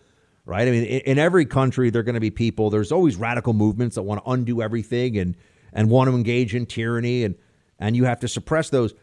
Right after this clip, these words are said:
But one of the ways you suppress those more radical elements in a, in a healthy, functioning society is by having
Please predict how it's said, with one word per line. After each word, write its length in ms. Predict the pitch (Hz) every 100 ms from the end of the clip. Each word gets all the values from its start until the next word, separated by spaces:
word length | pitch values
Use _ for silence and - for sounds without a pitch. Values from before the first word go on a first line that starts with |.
| _ -
But 200 | 139 135
one 280 | 123 175
of 100 | 220
the 60 | 180
ways 360 | 170 165 160 123
you 120 | 151
suppress 600 | - - - 170 165 -
those 300 | 143 131 107
more 260 | 131 123
radical 440 | 110 127 135 127 117
elements 500 | 135 131 117 - - -
in 140 | 120
a, 80 | 113 117
in 80 | 117
a 140 | 107
healthy, 840 | - 143 175 180 - 139 117 117 - _ _ _ -
functioning 760 | - 165 180 - 156 131 117
society 880 | - 104 220 285 190 101 85 80 82 _ _ _ _ _ _ -
is 640 | 143 143 139 135 123 - - _ _ -
by 140 | 135 143
having 560 | 165 151 143 131 127